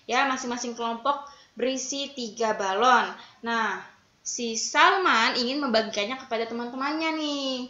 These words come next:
Kira-kira berapa ya jumlahnya? Mari kita hitung bersama-sama. Pertama, jika teman-teman mau menggunakan penjumlahan berulang,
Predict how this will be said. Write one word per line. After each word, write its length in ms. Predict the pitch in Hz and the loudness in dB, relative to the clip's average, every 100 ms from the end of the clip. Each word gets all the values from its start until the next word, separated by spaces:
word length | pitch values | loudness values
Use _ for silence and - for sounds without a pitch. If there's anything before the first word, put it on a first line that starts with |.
| - _ | -14 _
Kira-kira 560 | - 262 254 262 285 330 | -6 -4 -4 0 2 2
berapa 400 | 233 233 233 269 359 | 4 4 4 4 2
ya 160 | 381 | 2
jumlahnya? 480 | 330 311 311 311 359 381 - - | 0 2 2 2 0 -2 -6 -10
Mari 400 | 269 277 302 349 | 4 6 6 2
kita 240 | 349 320 311 | 0 -2 -2
hitung 240 | 320 359 | -2 -2
bersama-sama. 720 | 320 311 294 285 302 302 330 | -2 0 0 0 2 4 4
Pertama, 400 | 302 285 285 311 294 | 2 2 2 2 0
jika 240 | 247 262 | -2 -4
teman-teman 560 | 269 269 262 269 285 311 | -2 -2 -4 -2 0 2
mau 320 | 285 254 262 | 2 2 2
menggunakan 880 | 294 269 226 220 220 220 - 294 302 | 0 -2 -4 -4 -4 -4 0 0 2
penjumlahan 720 | 277 254 240 240 240 240 269 | -4 -2 0 2 2 0 -4
berulang, 640 | 240 220 311 349 381 277 | -4 -4 -2 4 6 6